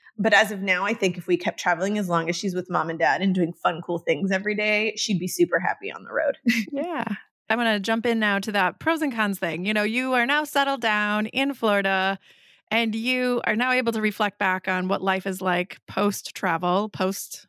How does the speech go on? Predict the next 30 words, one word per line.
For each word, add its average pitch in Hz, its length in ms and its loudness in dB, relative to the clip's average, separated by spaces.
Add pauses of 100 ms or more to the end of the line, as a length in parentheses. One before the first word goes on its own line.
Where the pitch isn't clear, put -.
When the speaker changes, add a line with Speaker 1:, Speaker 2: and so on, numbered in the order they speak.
(120)
Speaker 2:
I 175 120 2
wouldn't 175 260 2
say 165 140 0
post-covid - 540 -2
just 180 320 -2
yet, - 280 -2
but 220 160 0
<laughs> - 20 -4
just 269 400 6
Speaker 1:
<laughs> 262 60 4
Speaker 2:
like, 302 200 6 (600)
you 339 100 2
know, 277 160 6
there's 254 200 4 (320)
options. 440 640 0
We're 254 180 2
closer, 370 720 2
hopefully 330 540 2
Speaker 1:
Yeah. 196 160 2
Speaker 2:
one 240 160 4
day. 196 240 2
I 190 100 2
don't 185 140 -2
know. 185 120 -4
I'm 196 100 -8
crossing 214 320 -2
my 202 100 -2
fingers 190 300 -2
over 190 160 2
here. 185 200 0